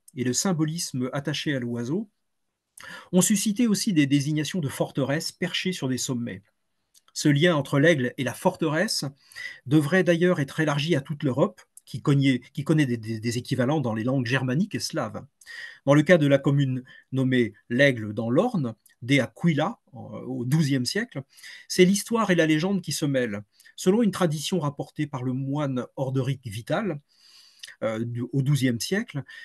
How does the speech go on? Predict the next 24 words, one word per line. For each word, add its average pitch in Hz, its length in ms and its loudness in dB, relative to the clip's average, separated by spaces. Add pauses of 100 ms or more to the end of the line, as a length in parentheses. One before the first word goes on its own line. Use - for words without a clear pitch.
(380)
le 147 100 2
seigneur 247 340 4
du 156 140 2
lieu, 135 400 2
Fulbert 147 480 0
de 123 80 0
Beina, 127 540 2 (440)
fit 208 280 0
édifier 175 580 0
en 139 220 -2
onze 196 340 2
cents 202 320 -4 (160)
un 139 100 -2
château 208 300 2
fort 160 320 0
à 139 60 0
l'endroit 139 400 2
précis 151 400 -6
où 156 100 -2
fut - 240 -10
découvert 151 580 -2
un 143 160 2
nid 151 280 2
d'aigle. 104 420 -8